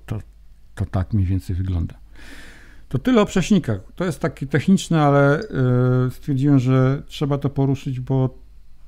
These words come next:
ta mąka, jakość, jakość mąka, jaka ta mąka w dzisiejszych czasach ma naprawdę duże znaczenie,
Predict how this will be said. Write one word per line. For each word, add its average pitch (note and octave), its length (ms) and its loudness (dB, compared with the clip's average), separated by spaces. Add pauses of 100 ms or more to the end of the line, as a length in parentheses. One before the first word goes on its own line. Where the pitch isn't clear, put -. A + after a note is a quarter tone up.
(340)
ta C3+ 140 4
mąka, C3+ 640 6
jakość, A2+ 760 0 (1500)
jakość B2 400 -2
mąka, A2+ 380 2
jaka B2 260 0
ta A#2+ 140 0
mąka A2+ 560 0 (440)
w A#2 40 -2
dzisiejszych C3+ 500 -2
czasach C3 560 -2
ma B2+ 120 4
naprawdę B2 460 2
duże A#2+ 280 0
znaczenie, A#2+ 680 0